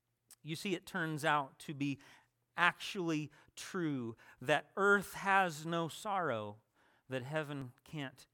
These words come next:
heal. And the reality is, friends, we are not blessed because of circumstances or conditions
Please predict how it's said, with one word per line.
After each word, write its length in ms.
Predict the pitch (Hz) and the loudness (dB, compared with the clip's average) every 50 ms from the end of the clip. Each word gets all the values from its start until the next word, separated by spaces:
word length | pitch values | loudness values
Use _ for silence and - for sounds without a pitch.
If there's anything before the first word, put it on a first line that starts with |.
| _ _ | _ _
heal. 560 | _ - - 185 170 139 110 92 80 76 92 117 - _ _ _ _ _ _ _ - - - - _ - - | _ -16 -10 -8 -6 -6 -6 -6 -8 -14 -20 -20 -20 _ _ _ _ _ _ _ -20 -20 -20 -20 _ -6 -4
And 140 | 160 170 | -2 0
the 60 | 165 165 | 0 0
reality 680 | 170 185 196 190 196 208 214 220 208 - - 202 160 | 2 2 4 4 4 6 6 4 4 2 0 0 0
is, 140 | 156 151 - | 0 0 -2
friends, 280 | - 202 175 160 139 | -4 -2 -2 -2 -2
we 140 | 160 190 196 | -2 2 4
are 140 | 190 170 170 | 4 4 4
not 400 | 175 185 185 190 196 185 214 175 | 4 2 2 2 2 0 -4 -4
blessed 400 | 160 185 180 175 170 - - 151 | 0 4 4 4 4 2 -4 -6
because 640 | 160 165 - - - 185 180 180 180 175 165 - 185 | -6 -6 -6 -6 0 4 6 8 8 8 6 2 -2
of 240 | - 160 147 135 | -4 -4 -6 -6
circumstances 1000 | - - - 202 190 - - 180 170 147 - - 185 160 160 143 - 147 131 - | -6 -6 -2 -2 -2 0 -2 -4 -6 -6 -6 -4 -4 -2 -2 -4 -4 -6 -8 -8
or 220 | 208 160 160 160 | -4 -2 -2 -2
conditions 680 | 160 - - 156 147 151 190 175 - - 175 147 135 | -2 -2 -6 -6 -2 0 0 0 0 -2 -6 -6 -6